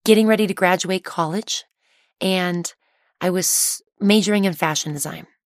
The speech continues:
I was working late one night, working on a pair of pants that I was ready to burn because I had put about, f-, I don't even know, well over three hundred man hours because I had this very ambitious design, um, that I was after. And I was about ninety percent through, and I was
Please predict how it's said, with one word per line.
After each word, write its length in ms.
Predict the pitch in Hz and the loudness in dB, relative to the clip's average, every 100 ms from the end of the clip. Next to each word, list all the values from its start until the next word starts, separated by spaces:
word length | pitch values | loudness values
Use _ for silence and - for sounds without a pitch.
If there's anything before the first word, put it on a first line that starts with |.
| _ _ _ - | _ _ _ -4
I 40 | |
was 220 | 180 - | -2 0
working 320 | 196 214 226 196 | 0 0 0 2
late 180 | 190 | 0
one 160 | 175 190 | 0 -2
night, 220 | 190 190 | -2 -2
working 320 | 175 165 175 | -4 -4 -4
on 60 | 165 | -6
a 40 | |
pair 200 | - 175 | -6 -4
of 80 | 170 | -4
pants 440 | - 170 175 180 - | -4 -4 -4 -4 -4
that 100 | 147 | -4
I 80 | 151 | -4
was 180 | 147 | -4
ready 240 | 143 165 165 | 0 0 0
to 80 | 143 | -4
burn 560 | - 160 156 156 160 _ _ _ _ | -2 0 0 -4 -8 _ _ _ _
because 220 | 151 175 | -6 -2
I 80 | 165 | -2
had 140 | 156 | -2
put 140 | - 170 | -2 -2
about, 200 | 160 151 | -2 -4
f-, 320 | - - - _ - | -8 -12 -18 _ -8
I 200 | 147 160 | -4 -4
don't 160 | 151 143 | -6 -8
even 280 | 147 156 | -6 -4
know, 420 | 160 165 160 147 - _ _ - | 0 2 2 -2 -10 _ _ -6
well 260 | 175 208 | 2 4
over 180 | 202 170 | 4 0
three 260 | 170 - 175 | -4 -4 -2
hundred 260 | 165 165 | -2 -2
man 220 | 151 160 160 | -2 -2 -2
hours 360 | 147 147 147 | -4 -6 -8
because 300 | - 151 143 | -8 -10 -8
I 60 | 147 | -8
had 160 | 147 | -10
this 220 | 143 - - _ _ 160 | -8 -8 -8 _ _ -2
very 260 | 202 208 | 0 2
ambitious 540 | 185 139 180 - 180 - | 0 0 -2 0 -2 -2
design, 640 | 156 147 151 151 143 127 _ _ _ - | 0 0 0 -4 -6 -12 _ _ _ -4
um, 240 | 156 151 | -2 -2
that 80 | 151 | -2
I 100 | 151 | -4
was 160 | 147 143 | -2 -4
after. 340 | 147 - - | -4 -4 -8
And 380 | - 139 147 135 _ _ _ _ _ _ _ _ | -6 -6 -6 -8 _ _ _ _ _ _ _ _
I 60 | 170 | -6
was 80 | 170 | 0
about 200 | 190 185 | 0 2
ninety 260 | 208 233 | 2 2
percent 360 | 226 226 202 - | -2 -2 -4 -2
through, 240 | 185 190 | 0 2
and 100 | 180 | 2
I 40 | |
was 120 | 165 | 0